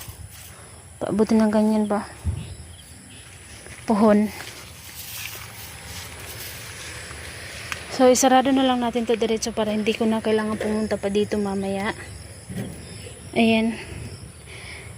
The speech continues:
Tapos yung ito, may natira pa naman akong pintura. Kikiskisan ko ito. Tapos kukulayan ko ulit. Dahan-dahan na lang muna natin, guys. Tapusin ko na lang muna yung pagkulay ko ng primer sa kabila.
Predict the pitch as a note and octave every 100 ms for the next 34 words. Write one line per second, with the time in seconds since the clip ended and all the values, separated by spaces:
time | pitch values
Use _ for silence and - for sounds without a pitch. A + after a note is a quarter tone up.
0 | - C4 C4 C#4 C#4 C4 C4 C4 C4 C#4
1 | C4+ C4 B3+ B3+ B3+ B3 B3 B3 A#3+ B3
2 | B3 A#3+ A3+ G#3+ A3 A#3+ - A3+ A#3 -
3 | - A#3 A3+ G#3 - G3+ A3 - - -
4 | - - A3+ A3 - G#3 A3 G#3 G#3 G3+
5 | - F3 G3+ G3+ - - - - - -
6 | - - - - - - - - - -
7 | - - A3+ A#3 C4 C4 B3+ A#3+ A#3 A#3
8 | A3+ A3 G#3+ A3 A3 A3+ G#3 - - -
9 | - - - A3+ B3+ B3 B3 B3 A#3+ B3
10 | B3 B3 B3 A#3+ A3+ A3+ - - - C4+
11 | A#3+ A#3 B3 A#3 A3+ A#3 A#3 A3+ A3+ A#3+
12 | A3 A3+ A3+ G#3 G#3 A3+